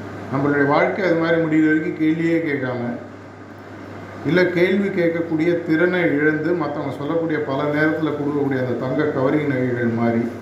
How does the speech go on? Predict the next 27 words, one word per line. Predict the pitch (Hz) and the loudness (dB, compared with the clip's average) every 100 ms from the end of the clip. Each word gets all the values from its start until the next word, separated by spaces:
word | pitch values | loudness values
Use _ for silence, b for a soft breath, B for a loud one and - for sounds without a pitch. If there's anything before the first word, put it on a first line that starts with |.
| - - - - - - - - - | -14 -16 -16 -16 -16 -16 -16 -10 -2
பல | 143 | 2
விஷயங்களை | 151 147 202 208 180 | 2 2 0 0 2
வாங்கிட்டு | 165 160 180 | 2 2 0
நம்ம | 170 156 190 233 226 | -2 -2 -2 -2 -6
சில | - 156 160 | -6 -4 0
நேரங்கள்ல | 165 185 180 175 220 220 - - - - | 0 0 0 0 0 -4 -8 -12 -14 -6
தவறான | 143 143 151 | -2 0 0
பாதையில | 151 143 131 131 131 | 0 0 0 0 0
போயிட்டு | 123 | -2
இருக்கோம். | 117 113 - - - - - - - - - - - - - - 202 - - - - - - - - - - - 151 | -2 -4 -6 -10 -14 -14 -14 -14 -14 -14 -14 -14 -14 -12 -12 -12 -12 -12 -12 -12 -10 -10 -10 -10 -10 -10 -12 -4 0
So, | 151 139 - | 2 2 2
தொடங்கிய | 175 214 214 | 2 4 2
பிரச்சனைக்கு | 175 175 170 180 170 | 2 0 0 0 2
வரணும்னு | 151 156 160 156 | 2 2 0 0
சொன்னா, | 143 151 | -2 0
நான் | 160 143 139 | 0 0 2
ஏன் | 175 180 | 2 0
இங்க | 151 143 | 0 0
வந்தேன், | 127 120 120 120 - - | -2 -2 -2 -4 -8 -6
எதனால | 120 151 165 147 | -2 0 2 2
நான் | 135 | 0
இங்க | 123 110 | 0 0
இருக்கேன், | 110 104 117 - - - - 139 | -2 -2 -4 -6 -12 -16 -14 -6
இந்த | 135 139 | -2 2
வாழ்க்கை | 139 170 165 | 4 4 2
தான் | 156 165 | 0 0
எனக்கு | 151 131 123 107 110 | 0 0 -2 -2 -4